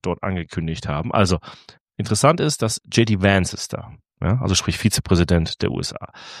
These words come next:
Natürlich, äh, sind dann auch die Trump-Brüder sind auch mit auf der Bühne, die dann auch ihren Senf dazu beitragen können. Und unter anderem natürlich unser altbekannter Freund Michael Saylor.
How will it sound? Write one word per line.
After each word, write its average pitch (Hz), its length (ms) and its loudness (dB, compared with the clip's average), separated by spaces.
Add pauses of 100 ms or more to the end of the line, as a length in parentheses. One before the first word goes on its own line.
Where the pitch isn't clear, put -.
(140)
Natürlich, 143 800 4
äh, 117 220 2
sind 131 280 -6
dann 113 140 0
auch 104 220 -2
die 98 340 -4
Trump-Brüder 110 920 4
sind - 240 -4
auch 160 300 2
mit 101 140 -2
auf - 140 -8
der 90 120 -4
Bühne, 120 360 4 (400)
die 123 80 2
dann 110 120 2
auch 135 200 4
ihren 98 180 -2
Senf 95 220 0
dazu 92 260 -4
beitragen 90 480 -2
können. 156 420 2 (260)
Und 214 220 6
unter 151 320 0
anderem 120 340 -2
natürlich 107 480 0
unser 104 220 2
altbekannter 95 480 0
Freund 92 300 2
Michael 87 260 0
Saylor. 92 380 2